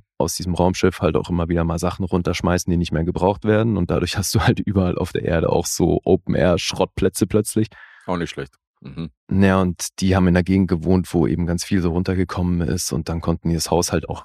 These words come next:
Speaker 1: gar nicht mehr verkaufen. Er hat gesagt, das, das, was wir fürs Haus bekommen haben, das hat uns gerade mal für die Taxifahrt hierher gereicht.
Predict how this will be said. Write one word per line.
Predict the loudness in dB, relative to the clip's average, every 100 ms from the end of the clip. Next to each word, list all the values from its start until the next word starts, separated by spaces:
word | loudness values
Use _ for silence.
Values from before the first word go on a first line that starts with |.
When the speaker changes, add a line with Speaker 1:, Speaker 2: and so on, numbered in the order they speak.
| _
Speaker 1:
gar | -4 -2
nicht | 0
mehr | -2
verkaufen. | -2 -2 0 2 0
Er |
hat | -2
gesagt, | -2 -4 -4
das, | -6 -6 -4
das, | -4 -2
was | -4 -4
wir |
fürs | -6 -6 0
Haus | 0
bekommen | -2 -4 -2 0
haben, | -2
das | -2
hat | -2
uns | -4 -6
gerade | -4
mal | -4
für | -2 -6
die |
Taxifahrt | -4 -6 -4 0 0 0
hierher | 2 2
gereicht. | 2 0 -2